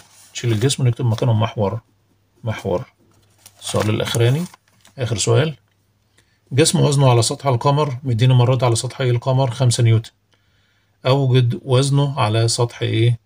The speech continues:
الأرض. عشان أجيب هنا وزنه على سطح الأرض هضرب اللي هو وزنه على القمر في كام؟ في ستة.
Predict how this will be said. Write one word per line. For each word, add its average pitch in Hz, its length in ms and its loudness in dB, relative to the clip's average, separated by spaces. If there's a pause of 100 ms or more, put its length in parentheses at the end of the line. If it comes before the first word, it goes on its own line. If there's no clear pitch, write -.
الأرض. 110 360 -6 (600)
عشان 131 240 0
أجيب 170 200 2
هنا 180 160 0
وزنه 143 380 2
على 120 220 2
سطح 127 280 -6
الأرض 127 280 -2
هضرب 127 360 0
اللي 113 100 2
هو 123 200 2
وزنه 135 240 2
على 117 120 2
القمر 143 360 -6
في 120 120 -8
كام؟ 127 200 -2
في 117 140 -6
ستة. 113 340 -6